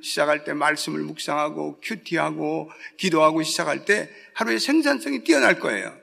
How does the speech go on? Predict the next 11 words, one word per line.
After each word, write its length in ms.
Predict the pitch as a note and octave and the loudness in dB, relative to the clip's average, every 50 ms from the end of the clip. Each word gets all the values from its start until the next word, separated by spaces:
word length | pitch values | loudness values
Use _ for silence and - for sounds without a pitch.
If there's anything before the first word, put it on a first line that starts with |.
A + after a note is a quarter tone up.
| _ _ | _ _
근데 260 | - F2 E2+ E2+ F2 | -10 -6 -2 0 0
아침에 420 | - - - - - - G2+ F#2 F2+ | 2 2 0 -2 -4 -6 -6 -4 -4
일어나서 500 | F#2 F#2 F2 E2+ E2+ E2 - - - - - - - - - | -2 -2 0 0 -2 -2 -4 -8 -10 -12 -14 -16 -16 -8 -6
어-, 240 | - F#2 F2 - - _ _ _ | -4 -4 -4 -6 -12 _ _ _
엉뚱한 520 | - C#3 E3+ G3 F#3 - G#3 G3 F#3+ G3 F#3 | 0 0 0 0 0 0 0 0 0 0 -2
짓 160 | F#3 F#3 F#3 | -4 -4 -4
하고 240 | F#3 F#3 G3 G3+ G3+ | -4 -4 -4 -6 -6
신경질 640 | F#3+ - - C3 A#2+ A2+ A2 G#2+ G2 F#2+ F#2 F2+ | -4 -4 -4 -2 -2 -2 -2 -2 -2 -4 -4 -4
내고 520 | F2 E2+ E2+ F2 G2+ G2 G2 F#2+ F#2 F2 - - - - - - _ _ | -4 -4 -4 -4 -4 -4 -2 -2 -4 -4 -8 -14 -20 -20 -20 -20 _ _
화내고 800 | D#3+ F3 G3+ G#3+ G3+ G3 G3 G3+ G3 F#3+ G2+ - - - G#3+ G3+ - - _ _ - | 6 8 8 8 8 6 2 0 -2 -2 -2 0 0 -2 -2 -6 -12 -20 _ _ -10
싸우고 960 | - - - - F#2+ G#2+ A2 G3+ F#3+ G#2+ - G#2 G#2+ G#2+ - - - - - | -2 2 4 4 6 4 4 2 2 2 4 4 4 2 -2 -4 -8 -16 -20